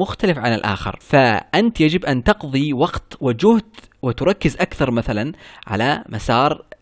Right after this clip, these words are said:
ك-، اكتساب الكلمات والاستماع، لأنه نلاحظ هنا مثلًا، هذا طبعًا رسمة تقريبية، هذا المسار يحتاج تركيز واهتمام منك أكثر،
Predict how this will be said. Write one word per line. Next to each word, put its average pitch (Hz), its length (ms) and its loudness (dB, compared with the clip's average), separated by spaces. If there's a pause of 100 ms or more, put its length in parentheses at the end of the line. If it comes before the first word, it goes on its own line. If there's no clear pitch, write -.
(140)
ك-، - 100 -8
اكتساب 117 560 2
الكلمات 107 680 -4
والاستماع، 113 600 -4
لأنه 120 300 -4
نلاحظ 143 440 -2
هنا 143 240 2
مثلًا، 127 320 0
هذا 208 100 2
طبعًا 160 280 2
رسمة 139 300 -4
تقريبية، 104 640 -2 (160)
هذا 185 220 4
المسار 180 420 4
يحتاج 180 320 0
تركيز 196 640 -4
واهتمام 147 360 -2
منك 170 200 -2
أكثر، - 400 -4